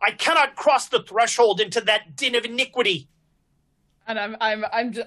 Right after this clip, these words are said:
Speaker 2: I'm, I'm accustomed to people, uh, struggling, so I just, like, lower, push, and, and, and then pushing. Lower my center of gravity and, and, uh, push.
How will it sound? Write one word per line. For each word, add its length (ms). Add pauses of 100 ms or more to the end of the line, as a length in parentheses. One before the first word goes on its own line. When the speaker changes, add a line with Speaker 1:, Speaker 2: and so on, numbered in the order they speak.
Speaker 2:
I'm, 440
I'm 160
accustomed 480
to 60
people, 760
uh, 320
struggling, 600
so 100
I 80
just, 220
like, 240
lower, 480
push, 360 (200)
and, 200
and, 320
and 280
then 180
pushing. 640 (960)
Lower 180
my 140
center 240
of 140
gravity 460
and, 200
and, 240
uh, 160
push. 500